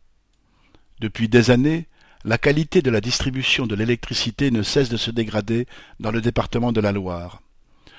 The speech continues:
Le temps moyen des coupures d'électricité a été multiplié par deux et demi en dix ans. Entre deux mille sept et deux mille huit,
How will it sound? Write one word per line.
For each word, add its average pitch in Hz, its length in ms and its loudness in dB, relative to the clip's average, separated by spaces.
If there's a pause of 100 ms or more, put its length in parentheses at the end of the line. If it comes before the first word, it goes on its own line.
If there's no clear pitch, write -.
(120)
Le 113 160 -2
temps 156 220 2
moyen 151 380 2
des 110 100 0
coupures 139 420 -6
d'électricité 113 840 -2 (280)
a 117 120 0
été 131 180 0
multiplié 135 600 0
par 101 240 -4
deux 135 240 -2
et 127 100 0
demi 117 380 0
en 104 100 -4
dix 101 300 -4
ans. 92 160 -4 (800)
Entre 117 260 -2
deux 127 160 0
mille 147 160 0
sept - 400 0
et 110 80 -6
deux 104 140 -2
mille 110 200 0
huit, 135 280 -6